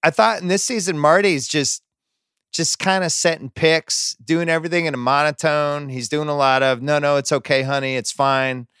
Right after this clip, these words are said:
I don't know what happened to him this season. I, I thought he was my L V P.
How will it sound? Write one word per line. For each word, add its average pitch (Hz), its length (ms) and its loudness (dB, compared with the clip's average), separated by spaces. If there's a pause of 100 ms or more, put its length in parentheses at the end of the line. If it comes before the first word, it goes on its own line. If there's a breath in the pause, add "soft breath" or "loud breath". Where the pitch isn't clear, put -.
(380)
I 156 100 2
don't 190 140 2
know 220 100 0
what 185 140 2
happened 151 420 0
to 110 60 -6
him 107 200 -4
this 101 160 -6
season. 98 320 -8
I, 131 280 0
I 143 40 4
thought 147 260 0
he 143 120 -4
was 160 140 -2
my 139 200 0
L 135 240 2
V 117 180 -6
P. 95 360 -8